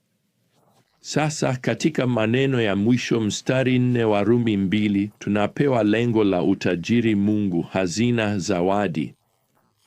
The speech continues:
Paulo anauliza swali hili kwa ufanisi hapa. Wacha niliseme kwa maneno yangu mwenyewe.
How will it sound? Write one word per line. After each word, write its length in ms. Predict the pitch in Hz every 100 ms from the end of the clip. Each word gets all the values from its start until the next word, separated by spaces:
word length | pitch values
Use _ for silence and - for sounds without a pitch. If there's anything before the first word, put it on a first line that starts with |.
| _ _ _ -
Paulo 400 | 127 156 165 131
anauliza 680 | 110 104 107 123 131 127
swali 400 | - 135 117 113
hili 360 | 90 120 117 110
kwa 220 | - 92
ufanisi 680 | 85 - 90 95 104 - 95
hapa. 520 | 90 80 - 120 - 120
Wacha 340 | 147 - 202
niliseme 720 | 160 123 120 - 170 165 151
kwa 200 | - 104
maneno 540 | 101 107 113 131 123 107
yangu 400 | 113 123 110 104
mwenyewe. 720 | 95 87 95 95 90 80